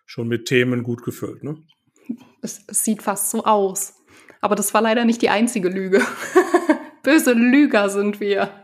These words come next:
Speaker 1: Ja.
Speaker 2: <laughs> Sondern, was noch?
Speaker 1: Was war denn die zweite Lüge?
Speaker 2: Wir haben angepriesen, dass es heute um das Thema Fachwissen geht,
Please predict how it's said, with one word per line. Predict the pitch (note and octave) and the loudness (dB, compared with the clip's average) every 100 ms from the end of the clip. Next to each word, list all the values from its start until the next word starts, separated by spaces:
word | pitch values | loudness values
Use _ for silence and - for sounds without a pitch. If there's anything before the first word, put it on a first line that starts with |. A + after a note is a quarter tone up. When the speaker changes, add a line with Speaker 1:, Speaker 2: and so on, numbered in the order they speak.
| _ - | _ -8
Speaker 1:
Ja. | C3+ - B2+ - - D#4 - D4 | -4 -4 -6 -10 -2 -2 -2 -12
Speaker 2:
<laughs> | - _ _ _ _ _ _ _ _ _ _ _ - | -12 _ _ _ _ _ _ _ _ _ _ _ -4
Sondern, | E3+ E3+ A3+ | -2 -2 -2
was | F#3+ F3 | -4 -2
noch? | F#3 A3+ - _ _ _ _ _ _ _ _ _ _ _ | -2 -4 -8 _ _ _ _ _ _ _ _ _ _ _
Speaker 1:
Was | - - A2+ | -16 -10 -6
war | A#2+ | -2
denn | D3+ B2 | 0 -2
die | G#2+ | -4
zweite | - - C#3+ | -10 -10 -8
Lüge? | B2+ - E3 A#3+ - _ _ _ _ _ | -10 -10 -6 -6 -6 _ _ _ _ _
Speaker 2:
Wir | - C4+ F#4+ F#4+ | 2 6 6 6
haben | G3+ A3+ | 4 4
angepriesen, | - C4+ B3 G#3+ A3+ A3 B3+ | 4 4 4 0 -2 0 2
dass | A3+ G#3 | 2 0
es | G3+ - | -4 -2
heute | C#4 E4 E4 - G#3 D#4 - - - - | 0 2 0 -2 0 -2 -4 -10 -10 -2
um | B3+ C4 | 2 2
das | A#3+ A#3+ | 2 0
Thema | A#3 A3 G#3+ A3 | -2 0 -2 -2
Fachwissen | - G#3 G#3 F#3+ - G#3 | 0 0 0 -4 -2 -2
geht, | G#3 G#3+ - | 0 0 -2